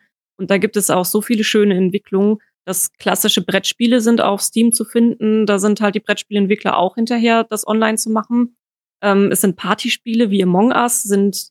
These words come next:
riesig durch die Decke gegangen, wo Leute sich irgendwie ablenken konnten, miteinander interagieren. Und ich hoffe, dass sich dieser Trend einfach nächstes Jahr so fortsetzt, weil auch wenn wir wieder alle irgendwie Kontakt haben können, man sitzt, man ist ja trotzdem manchmal weit auseinander. So meine Familie wohnt auch relativ weit weg.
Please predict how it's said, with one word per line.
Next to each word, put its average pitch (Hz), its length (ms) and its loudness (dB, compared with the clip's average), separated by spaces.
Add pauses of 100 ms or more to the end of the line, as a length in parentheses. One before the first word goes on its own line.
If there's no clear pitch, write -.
(120)
riesig 254 340 2
durch 240 180 -2
die 202 120 -8
Decke 226 240 -2
gegangen, 214 500 0
wo 208 80 2
Leute 208 300 2
sich 202 240 -4
irgendwie 190 320 0
ablenken 233 480 -2
konnten, 208 760 0
miteinander 196 520 0
interagieren. 220 720 0 (320)
Und 202 80 -2
ich 185 120 0
hoffe, 208 200 0
dass 196 140 0
sich 208 100 -4
dieser 196 240 0
Trend 190 280 -2
einfach 190 280 -4
nächstes 202 320 -2
Jahr 196 160 0
so 185 400 0
fortsetzt, 233 600 -4 (400)
weil 185 220 2
auch 208 220 0
wenn 208 140 2
wir 196 120 2
wieder 190 200 2
alle 180 200 2
irgendwie 185 240 2
Kontakt 180 380 -4
haben 214 260 2
können, 208 280 2
man 202 120 2
sitzt, - 280 -10
man 208 120 -2
ist 226 120 0
ja 240 40 -2
trotzdem 190 320 -4
manchmal 185 360 -2
weit - 360 -4
auseinander. 175 540 0
So 156 80 -6
meine - 220 -4
Familie 240 340 2
wohnt 220 160 2
auch 226 180 0
relativ 208 380 -2
weit 185 240 -4
weg. 185 220 -6